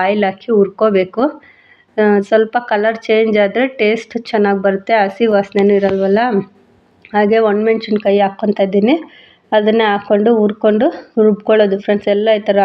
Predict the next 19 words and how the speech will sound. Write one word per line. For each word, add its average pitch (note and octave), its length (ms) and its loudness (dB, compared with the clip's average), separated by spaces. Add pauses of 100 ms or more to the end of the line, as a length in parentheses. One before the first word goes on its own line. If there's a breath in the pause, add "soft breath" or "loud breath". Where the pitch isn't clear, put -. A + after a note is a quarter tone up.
ಹಾಕ್ಕೊಂಡು, G#3+ 500 0 (640 loud breath)
ಆ, G#3+ 60 0 (320)
ಹುರ್ಕೊಂಡು A3+ 580 0 (220)
ಆವಾಗಿಂದ A3 500 0
ಆವಾಗೆ G#3 480 0
ರುಬ್ಕೊಂಡು G#3 480 -2 (120)
ಸಾಂಬಾರು G3+ 460 0
ಮಾಡಿದ್ರೆ G3 300 -2 (120)
ತುಂಬ G3+ 140 -2 (160)
ಚೆನ್ನಾಗಿರುತ್ತೆ. G3 640 0
ನೋಡಿ, G3 180 -2 (100)
ಧನಿಯಾ G3+ 300 2
ಎಲ್ಲ G3 80 2 (120)
ಹುರಿದಿಟ್ಟಿದ್ದೀನಿ, G3 760 0 (1700 soft breath)
ಆರ್ಕೊಳ್ಳಿ A3 640 0
ಅಂತ G#3 200 -2
ಆ G#3 100 0
ಕಡೆಗೆ G3 260 0
ಇಟ್ಟಿದ್ದೀನಿ. G#3 420 2